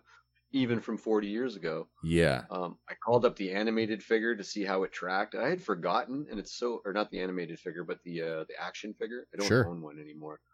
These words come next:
Speaker 1: And I was looking at images of it. I'd forgotten that his helmet was gray. <laughs>
Speaker 2: Gray.
Speaker 1: In the,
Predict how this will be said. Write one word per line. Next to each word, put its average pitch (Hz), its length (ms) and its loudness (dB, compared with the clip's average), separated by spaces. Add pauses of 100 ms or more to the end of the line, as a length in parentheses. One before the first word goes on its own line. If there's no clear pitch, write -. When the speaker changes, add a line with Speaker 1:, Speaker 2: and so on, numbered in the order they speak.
(320)
Speaker 1:
And 90 60 -6
I 90 40 -2
was 85 120 -6
looking 98 220 0
at 82 100 -2
images 95 380 -2
of 80 100 -4
it. 82 160 -6
I'd 71 80 -12
forgotten 90 380 -8
that 80 100 -10
his 82 120 -10
helmet 113 320 -4
was 80 120 -10
gray. 92 580 -4
<laughs> 110 60 -6
Speaker 2:
Gray. 98 480 6
Speaker 1:
In 113 140 0
the, 95 180 0